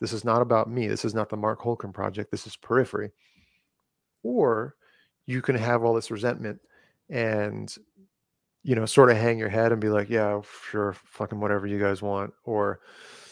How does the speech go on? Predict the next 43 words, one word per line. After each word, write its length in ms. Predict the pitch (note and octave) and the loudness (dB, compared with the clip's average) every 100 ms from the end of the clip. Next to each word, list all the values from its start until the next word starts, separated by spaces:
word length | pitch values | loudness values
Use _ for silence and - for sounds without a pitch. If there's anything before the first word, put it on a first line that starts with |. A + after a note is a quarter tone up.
| - _ - | -20 _ -4
you 140 | C#3+ | 0
know, 80 | B2 | 2
or, 300 | G#2+ - D3 - | 0 -2 -4 0
or 260 | C#3 C#3+ D3 | 4 4 4
put 240 | - - | -4 -8
your 60 | - | -4
foot 180 | G#3 D#3+ | -4 -2
down. 200 | G#2+ A2 | -4 -4
That's 160 | A#2 | -6
a 40 | - | 4
third 240 | D3+ C#3 | 8 8
option. 260 | G#2+ - - | 6 0 -2
Put 180 | - | -2
your 80 | C3 | 0
foot 180 | - C#3+ | 0 2
down 140 | B2+ | 2
and 80 | A2 | 0
say, 140 | A2+ A2 | 0 0
"You 80 | |
know 100 | A#2+ | 2
what? 160 | D3+ E3 - | 0 0 -4
No, 180 | C3 - | -6 -4
I'm 60 | B2+ | -6
not 160 | A#2+ | -6
going 220 | B2 B2 A2+ | -4 -4 -6
for 220 | G#2+ - | -12 -14
it." 80 | - _ _ - _ _ _ - | -16 _ _ -20 _ _ _ -6
And 380 | A#2+ A#2+ A2 - - - | -2 -2 -4 -12 -10 -2
I've 220 | C3 A#2+ | 0 4
been 200 | D3+ C3 | 4 6
to 40 | |
all 220 | - B2 A#2 | 4 2 2
three 240 | B2+ B2 | 2 2
of 80 | G#2 | 2
those 180 | G#2+ - | -2 -4
places, 580 | - C#3 - F#2 - _ _ _ _ _ _ _ _ - | -2 -4 -4 -14 -16 _ _ _ _ _ _ _ _ -4
as 240 | C3 D3+ | 0 0
have 260 | C3 C#3 B2 | 0 0 0
we 200 | B2 A2+ | -2 -2
all 320 | A#2+ - - C#3 | -2 -4 -6 -10
in 80 | A2+ | -8
the 60 | |
band. 460 | G#2 A2 A2+ A#2+ | -4 -4 -4 -10